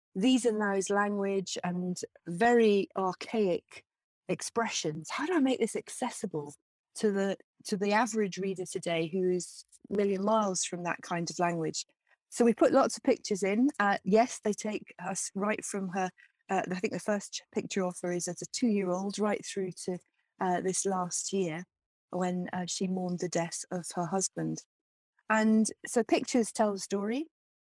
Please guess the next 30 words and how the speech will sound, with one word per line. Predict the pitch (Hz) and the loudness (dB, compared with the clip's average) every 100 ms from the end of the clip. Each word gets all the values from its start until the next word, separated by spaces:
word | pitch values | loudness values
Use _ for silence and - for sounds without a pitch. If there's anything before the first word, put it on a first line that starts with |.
| _ | _
So | - 233 | 0 4
even | 254 262 | 6 6
if | 269 | 4
nobody | 254 220 240 | 4 2 2
reads | 254 214 | 2 2
the | 240 | 2
words, | 208 156 151 - _ | 2 2 -2 -8 _
they | 208 | -4
can | 196 185 | -4 -6
see | 185 202 | -4 -4
the | 180 | -4
pictures. | - - - 147 165 - _ _ _ - | -8 -8 -8 -8 -8 -14 _ _ _ 0
But | 226 - - - - | 2 2 -2 -8 0
we | 233 247 | 4 6
also | 302 320 - 226 | 6 4 2 2
be-, | 220 185 _ _ _ - | 2 0 _ _ _ -2
began | 220 196 226 233 220 | 2 4 4 4 2
to | - | 0
unpack | 226 247 240 220 - _ - | 4 4 4 -2 -6 _ -12
the | |
story. | - 196 185 | -10 -6 -6
So | - 185 | -4 -6
I | - _ _ | -6 _ _
pulled | - 294 262 | 2 4 4
some | - 208 | 0 -2
quotes | - 262 254 - - | 2 2 2 -2 -6
from | 220 214 | -2 -2
this | 196 | -2
little | 202 - | -4 -4
book | 190 190 | -4 -4